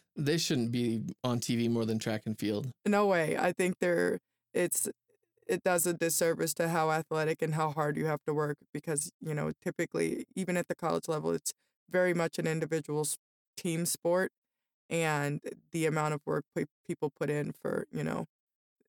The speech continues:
Speaker 2: uh, one race or one moment i-, is a lot. And to, to make it seem like it only happens every four years is kind of a disservice to the, the sport itself.
Speaker 1: For real.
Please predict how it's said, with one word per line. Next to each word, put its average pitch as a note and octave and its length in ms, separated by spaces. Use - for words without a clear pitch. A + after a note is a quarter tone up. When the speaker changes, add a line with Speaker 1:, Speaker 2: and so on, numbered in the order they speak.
Speaker 2:
uh, F#3+ 140
one D#3+ 280
race - 460
or D3+ 180
one D#3+ 240
moment D#3 460
i-, D#3+ 180
is D#3 180
a D3+ 60
lot. D#3 300
And D#3 260
to, E3 140
to E3 100
make D#3 180
it - 160
seem D#3+ 220
like D3+ 180
it D3+ 40
only D3 260
happens D3+ 380
every D3 240
four D3+ 240
years C#3+ 320
is D#3 140
kind - 260
of D3 120
a E3 160
disservice D3 480
to D3 160
the, C#3 140
the D3 60
sport - 340
itself. - 420
Speaker 1:
For A#2+ 140
real. A2 360